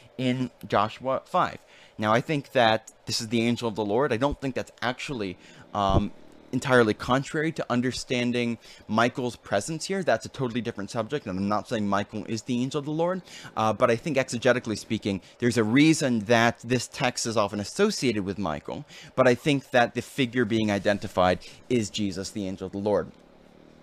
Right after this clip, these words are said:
Uh, the book of Psalms also describes angels as ministers who do his word, and the word angel itself, as we mentioned, means messenger. So when God speaks, it sounds like a clap of thunder. Uh, when God continues to speak, it sounds like an intensely loud buzzing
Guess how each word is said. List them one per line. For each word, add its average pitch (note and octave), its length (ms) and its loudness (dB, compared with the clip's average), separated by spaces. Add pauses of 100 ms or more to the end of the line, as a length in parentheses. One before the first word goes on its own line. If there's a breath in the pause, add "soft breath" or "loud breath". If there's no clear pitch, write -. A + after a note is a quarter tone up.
(580 loud breath)
Uh, D3 120 4
the D3+ 100 2
book G#3 140 0
of E3+ 100 4
Psalms D3+ 500 6
also C3+ 240 4
describes B2 600 4
angels B2 480 2
as G2+ 200 4
ministers F3 800 2
who A2+ 180 -2 (240 loud breath)
do D3 160 10
his C3 240 2
word, E3+ 400 0 (360 loud breath)
and D3+ 240 4
the D3 60 2
word B2 240 6
angel A#2+ 300 2
itself, G#2+ 300 -4
as A#2+ 140 -6
we A#2 60 0
mentioned, G2+ 280 0
means A2+ 220 2
messenger. F#3+ 380 2 (540 loud breath)
So F3 120 0
when E3+ 140 4
God C#4 240 10
speaks, - 760 -4
it C#3 140 2
sounds F3+ 480 2
like E3 180 2
a C#3 200 2 (240 soft breath)
clap D#3 340 2
of C3+ 100 -6
thunder. B2 420 0 (480 soft breath)
Uh, A#2+ 120 -2
when C#3 160 2
God E3+ 200 6
continues A3 680 6
to F3+ 140 -4
speak, - 440 -2
it G#2 100 -6
sounds D#3 420 2
like D#3 180 4
an D#3+ 60 0
intensely D#3+ 500 -2
loud C3+ 420 0
buzzing D3 440 0